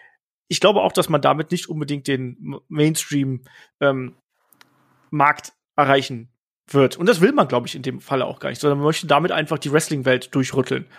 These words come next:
Man möchte da, äh, ne, ähm, ne, ne Ergebnis irgendwo haben. Und ich denke, bei A E W haben wir viele moderne Traditionalisten, so nenne ich's einfach mal. Leute, die das moderne Wrestling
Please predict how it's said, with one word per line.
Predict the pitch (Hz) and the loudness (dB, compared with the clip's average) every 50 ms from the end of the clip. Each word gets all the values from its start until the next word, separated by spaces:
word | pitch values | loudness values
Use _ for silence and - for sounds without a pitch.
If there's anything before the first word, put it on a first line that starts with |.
| _ - | _ -4
Man | 151 143 | 0 0
möchte | 151 151 - 160 | 0 0 0 -2
da, | 143 131 135 135 147 147 - - - - - | 2 4 6 6 6 6 4 2 -6 -10 -8
äh, | - 165 165 147 139 | -6 -4 -4 -4 -4
ne, | 139 143 139 135 127 131 - - - - - - _ - | -2 -2 -2 -2 -2 -4 -8 -18 -20 -20 -20 -16 _ -2
ähm, | 143 139 135 131 127 127 - - - - - - _ _ _ _ _ _ _ - | 0 0 0 0 -6 -8 -12 -20 -20 -20 -20 -20 _ _ _ _ _ _ _ 2
ne, | 180 160 160 - | 2 2 4 2
ne | 160 165 | 2 2
Ergebnis | - 190 165 143 165 196 190 - 151 - - - | 2 2 2 4 4 2 4 4 0 0 0 0
irgendwo | 147 139 131 123 131 131 127 - | 0 0 0 -2 -6 -8 -6 -2
haben. | 123 135 127 156 | -2 -2 -2 -4
Und | 156 156 | -8 -8
ich | 147 - - | -8 -4 2
denke, | - 185 247 - 311 294 233 226 - _ - _ _ _ - | 2 2 4 4 0 -2 -2 -4 -6 _ -20 _ _ _ 2
bei | - 190 208 214 - | 4 4 4 4 4
A | 208 | 0
E | 233 254 208 | 0 0 0
W | 247 254 247 262 240 185 | -2 -4 -4 -4 -6 -4
haben | 180 226 240 | -2 -2 -2
wir | 233 208 | -2 -4
viele | - - - 233 254 269 247 233 226 - - - - - 160 - - - _ _ _ _ _ _ - | -4 -2 -2 0 2 4 4 4 4 2 -2 -14 -18 -18 -18 -16 -18 -20 _ _ _ _ _ _ -2
moderne | 196 180 180 170 151 175 180 202 226 220 220 202 190 | 4 4 4 6 6 4 4 4 6 6 4 4 2
Traditionalisten, | - - - 196 190 208 185 - 190 185 180 170 180 180 - - 139 | 0 0 0 2 2 2 -2 -2 0 0 0 2 0 -2 -2 -4 -4
so | 123 127 | -6 -4
nenne | 127 127 123 | -2 -2 -4
ich's | 123 120 | -4 -6
einfach | - - 135 - - - | -8 -10 -10 -10 -12 -14
mal. | 139 135 135 135 143 139 - | -10 -6 -6 -6 -4 -6 -6
Leute, | - - 165 170 220 240 240 262 240 | -4 0 4 4 4 4 2 0 -4
die | 185 185 196 196 196 180 - - - - - - - - | -2 -4 -2 -2 -2 -2 -4 -6 -18 -18 -18 -18 -8 0
das | 170 185 180 175 | 2 2 2 4
moderne | 175 165 156 180 202 226 220 196 | 2 4 6 6 4 4 4 4
Wrestling | 185 196 190 - - 190 196 190 180 175 165 | 2 2 2 0 0 2 2 2 2 0 -2